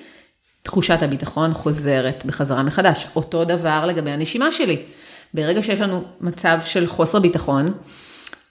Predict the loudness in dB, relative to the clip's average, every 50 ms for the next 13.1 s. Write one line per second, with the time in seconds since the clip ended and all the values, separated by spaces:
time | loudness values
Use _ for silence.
0 | _ _ _ -6 -4 -2 0 0 2 2 2 2 2 0 0 0 0 2 2 4
1 | 4 4 4 4 4 2 2 4 4 2 2 2 0 0 0 0 2 2 2 2
2 | 0 -2 -4 -12 -16 -18 -20 _ _ -2 0 0 0 0 0 0 0 2 2 2
3 | 0 0 -2 -6 -8 -4 -2 0 0 0 2 0 0 0 0 0 0 0 0 0
4 | 0 0 0 0 2 2 2 2 2 0 2 2 0 0 2 2 0 0 -2 -2
5 | 0 0 2 2 2 2 0 0 0 2 2 2 0 0 0 2 2 4 4 4
6 | 2 2 2 2 2 2 2 0 -4 -10 -14 -16 -18 -16 -6 -2 0 2 2 2
7 | 2 2 2 0 0 0 0 2 2 4 4 4 2 0 0 -4 -8 -8 -10 -16
8 | -20 -20 -20 _ _ _ _ _ -2 0 0 2 2 2 2 2 2 2 2 2
9 | 2 2 2 2 2 2 2 0 -2 -4 -8 -18 -20 _ _ _ _ _ -4 -2
10 | 0 0 0 0 -2 -4 -4 -4 -4 -4 -4 -4 -6 -6 -6 -4 -2 0 0 2
11 | 2 4 2 2 2 2 2 2 2 2 0 -2 0 0 -2 -2 -4 -4 -6 -6
12 | -6 -6 -6 -8 -8 -10 -8 -6 -4 -4 -2 -2 -2 -4 -4 -4 -4 -2 0 2
13 | 2